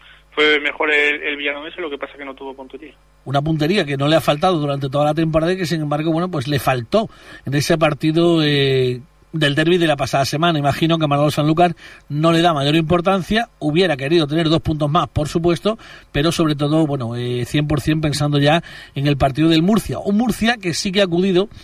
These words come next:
Speaker 2: al mercado de fichajes, se ha hecho con los servicios de David Sánchez, un gran pelotero,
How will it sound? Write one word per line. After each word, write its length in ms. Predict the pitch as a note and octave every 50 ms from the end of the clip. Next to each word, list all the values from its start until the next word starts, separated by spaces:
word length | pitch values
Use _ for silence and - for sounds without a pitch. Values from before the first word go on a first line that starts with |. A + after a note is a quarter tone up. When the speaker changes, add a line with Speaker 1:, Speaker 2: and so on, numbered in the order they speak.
| - - _ -
Speaker 2:
al 160 | C#3 C#3+ D3
mercado 340 | D3 D3 C#3+ - E3 E3 E3+
de 60 | E3
fichajes, 480 | - F3+ D#3 - E3 D#3 F3+ F#3 - -
se 60 | D#3+
ha 20 |
hecho 180 | D#3 - F3+ E3+
con 240 | F3 E3 D#3 D#3 D3+
los 380 | D3 C#3+ C#3+ C#3+ C3 - - - - - - -
servicios 500 | - - - D3+ D3 E3+ F#3 - - D#3+
de 120 | C#3 C3+ C3
David 200 | C#3 E3 F3+ E3+
Sánchez, 560 | - - G#3 G#3+ F#3+ - - G3+ A3 - -
un 220 | - E3+ F3 F3 E3+
gran 320 | D#3+ F3 F#3 F#3+ F3 D3+
pelotero, 600 | A#2+ D3+ D3 C#3+ C#3 C#3 G3 G3+ F#3 F#3+ G#3 -